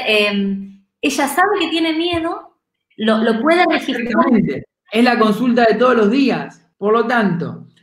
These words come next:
Speaker 2: si yo tengo miedo y creo que no debería tener miedo, estoy en permanente conflicto, porque el miedo está.
Speaker 1: Sí.
Speaker 2: Pero ¿qué pasa si asumo que tengo miedo y me relaciono con vos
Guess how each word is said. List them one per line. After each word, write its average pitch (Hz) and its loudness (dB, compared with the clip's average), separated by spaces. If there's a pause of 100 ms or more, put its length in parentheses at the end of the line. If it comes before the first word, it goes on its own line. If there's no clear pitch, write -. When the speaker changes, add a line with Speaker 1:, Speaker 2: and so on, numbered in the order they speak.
(160)
Speaker 2:
si - -4
yo 294 -2
tengo 277 -2
miedo 247 2
y 240 0
creo 277 0
que 202 2
no 269 0
debería 269 -2
tener 269 0
miedo, 240 0
estoy 233 0
en 226 0
permanente 214 -2
conflicto, 220 -4
porque 175 -8
el 180 -8
miedo 214 -2
está. 196 -6 (440)
Speaker 1:
Sí. 160 -6 (1000)
Speaker 2:
Pero 302 -2
¿qué - -2
pasa 202 -4
si 254 -4
asumo 269 -2
que 233 0
tengo 233 2
miedo 214 2
y 247 4
me 262 2
relaciono 254 0
con 220 2
vos 277 0